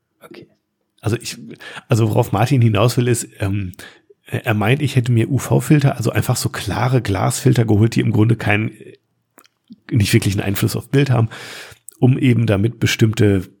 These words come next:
Speaker 2: Effekte auszuprobieren. Also zum Beispiel mit Haarspray drauf, dann hast du so ein, na, auch so ein Weichzeichnungseffekt so ein bisschen oder mit,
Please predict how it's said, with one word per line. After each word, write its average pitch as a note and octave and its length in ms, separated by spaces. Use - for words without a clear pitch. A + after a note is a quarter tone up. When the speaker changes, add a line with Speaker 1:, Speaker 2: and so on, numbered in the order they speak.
Speaker 2:
Effekte - 500
auszuprobieren. F#2+ 800
Also G#2 240
zum - 160
Beispiel A#2 180
mit - 160
Haarspray G#2 480
drauf, G2 380
dann G#2 160
hast A2+ 180
du A2+ 40
so A2 140
ein, G#2+ 160
na, A#2 920
auch C3+ 140
so - 120
ein A2 160
Weichzeichnungseffekt A2 1300
so - 80
ein F#2+ 60
bisschen G#2+ 420
oder G#2 320
mit, G2 260